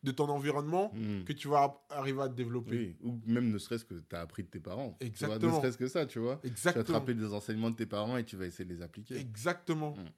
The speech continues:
Speaker 1: Mais tu peux pas dire autodidacte, c'est faux.
Speaker 2: Mhm, mhm.
Speaker 1: C'est les gens qui ont, c'est les gens qui m'ont appris. C'est
Speaker 2: Mhm.
Speaker 1: les gens qui font de moi ce que je suis aujourd'hui, tu vois. Je vis, on vit en,
Speaker 2: Sociodidacte.
Speaker 1: on vit en société. On,
Speaker 2: C'est top.
Speaker 1: je,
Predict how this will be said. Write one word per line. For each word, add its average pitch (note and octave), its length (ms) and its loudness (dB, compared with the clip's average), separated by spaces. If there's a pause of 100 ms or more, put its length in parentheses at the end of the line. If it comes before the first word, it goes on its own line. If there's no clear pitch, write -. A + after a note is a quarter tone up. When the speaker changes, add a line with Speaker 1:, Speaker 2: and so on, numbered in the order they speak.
Speaker 1:
Mais D#3+ 140 -4
tu F3 180 -8
peux G3+ 100 0
pas A#3 200 -2
dire G3+ 260 -2
autodidacte, D#3+ 640 0
c'est A3+ 200 0
faux. E4+ 280 -4 (140)
Speaker 2:
Mhm, F#2 80 -10
mhm. - 280 -14 (140)
Speaker 1:
C'est F#3 140 0
les F#3+ 140 4
gens G#3 300 0
qui D#3+ 160 -6
ont, C#3 220 -8
c'est D3+ 180 -6
les D#3 160 2
gens E3 180 -4
qui C#3 140 -8
m'ont A#2+ 160 -4
appris. A#2 340 -8 (480)
C'est F#2 140 -4
Speaker 2:
Mhm. D#3 60 2
Speaker 1:
les D3+ 60 6
gens F3 200 2
qui F3 140 -6
font C#3+ 200 -4
de C#3 60 -2
moi C#3+ 220 2
ce D3+ 60 -10
que C3 120 -10
je - 60 -10
suis C3+ 120 -10
aujourd'hui, A#2 380 -4
tu A#2 120 -14
vois. B2 160 -4
Je B2 140 -4
vis, A#2 280 -6
on - 100 -2
vit C#3+ 160 2
en, D#3+ 100 2
Speaker 2:
Sociodidacte. G#2 260 -4 (200)
Speaker 1:
on C3 80 -4
vit C3+ 220 4
en F3 100 8
société. D#3 720 -6
On, C3 60 -10
Speaker 2:
C'est C3 120 -10
top. B2 120 -8
Speaker 1:
je, - 60 -14